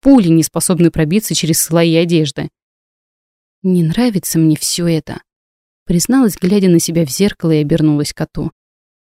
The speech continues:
"Барс, может, останешься? Брони для бубенчиков нет". "Не трусь, двуногая!" фыркнул он и, скользнув под плащ, ловко забрался по платью. К тяжести наряда добавилось ещё килограммов пять живого веса.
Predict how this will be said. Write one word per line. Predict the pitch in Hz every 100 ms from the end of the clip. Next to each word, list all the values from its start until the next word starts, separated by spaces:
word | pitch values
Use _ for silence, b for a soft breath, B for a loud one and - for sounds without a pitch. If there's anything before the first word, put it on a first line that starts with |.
| _ _
"Барс, | 202 214 202 -
может, | 208 214 214
останешься? | 214 - 240 240 202 - 170 170 _ _ _ _
Брони | 226 240 247 233
для | 226 208
бубенчиков | 214 202 196 190 - 214 -
нет". | 185 156 - _ _ _ _ _ _ _ _ -
"Не | 190 190
трусь, | - 226 226 165
двуногая!" | - 185 247 220 156 151 143 - - _ _ _
фыркнул | - 285 - 196
он | 220 226
и, |
скользнув | 185 - 175 196 196
под | - 170
плащ, | - 208 -
ловко | 165 185 -
забрался | 156 156 156 147 -
по | -
платью. | 156 160 151 - - - _ _ _ _
К | _
тяжести | - 269 277 -
наряда | 269 202 208 214
добавилось | 190 170 170 180 -
ещё | 185 180
килограммов | 175 202 190 160 160 170 - _
пять | 208 156
живого | 151 151 147 147
веса. | 147 147 143 -